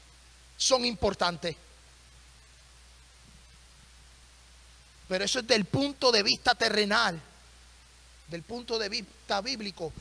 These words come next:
este es el mejor ejemplo. Yo quiero que usted me entienda algo.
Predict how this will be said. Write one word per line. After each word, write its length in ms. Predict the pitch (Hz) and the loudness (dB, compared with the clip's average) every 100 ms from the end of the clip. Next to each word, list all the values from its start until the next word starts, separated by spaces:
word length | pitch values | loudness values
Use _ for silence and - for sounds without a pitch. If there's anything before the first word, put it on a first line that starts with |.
| - - - - | -20 -20 -8 -2
este 540 | 233 - - 247 202 - | -2 -4 -6 -6 -6 -10
es 300 | 202 226 - 214 | -6 -4 -4 -4
el 160 | 208 | -4
mejor 400 | 190 175 208 226 | -4 -6 -6 -6
ejemplo. 480 | 208 - 220 185 170 | -4 -4 -4 -4 -6
Yo 140 | 175 | -6
quiero 240 | - 214 202 | -4 -6 -6
que 80 | 202 | -8
usted 160 | 214 | -8
me 80 | 208 | -8
entienda 440 | 190 214 202 185 | -6 -4 -2 -2
algo. 280 | 165 147 - | -2 -4 -14